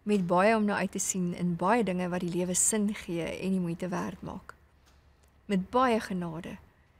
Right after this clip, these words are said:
en meer as genoeg om voor dankbaar te wees. Om met hoop te lewe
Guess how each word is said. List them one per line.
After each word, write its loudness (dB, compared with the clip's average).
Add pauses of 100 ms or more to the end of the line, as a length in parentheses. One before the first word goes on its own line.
(160)
en 2
meer 6
as 0
genoeg -6
om -4
voor -6
dankbaar -8
te -14
wees. -10 (1300)
Om 0
met 4
hoop 4
te 2
lewe 2